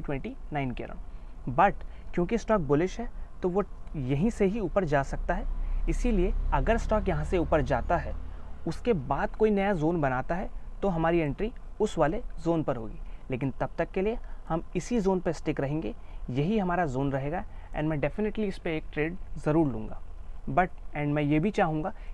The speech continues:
कि हमें इसी ज़ोन पे ही entry मिले, stock ऊपर ना जाए, पहले हमें entry दे उसके बाद ही ऊपर जाए। इस ज़ोन पे लेने का फ़ायदा ये रहेगा क्योंकि stock हमें जितना सस्ता मिले उतना हमारे लिए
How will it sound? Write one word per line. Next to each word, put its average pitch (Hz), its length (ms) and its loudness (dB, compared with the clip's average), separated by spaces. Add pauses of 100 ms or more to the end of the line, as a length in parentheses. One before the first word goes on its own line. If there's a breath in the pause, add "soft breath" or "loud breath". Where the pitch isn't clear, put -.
कि 190 80 0
हमें 190 220 0 (540)
इसी 233 340 0
ज़ोन 160 340 0
पे 185 100 -2
ही 202 120 -2
entry 165 280 2
मिले, 156 260 -2
stock - 400 -4
ऊपर 160 220 0
ना 160 180 0
जाए, 156 200 -2 (120)
पहले 143 200 2
हमें 170 220 0
entry 147 260 0
दे 185 100 -2
उसके - 320 -6
बाद 139 240 0
ही 170 80 0
ऊपर 151 220 0
जाए। 147 200 -4 (580 loud breath)
इस 190 120 2
ज़ोन 185 240 2
पे 214 100 2
लेने 180 240 4
का 196 100 2
फ़ायदा 156 280 0
ये 160 220 4
रहेगा 147 280 2 (320 loud breath)
क्योंकि 185 200 2
stock 196 400 0
हमें 190 240 2
जितना 202 340 -2
सस्ता 196 320 -2
मिले 175 260 -2 (240)
उतना 202 240 2
हमारे 143 300 2
लिए 147 160 -2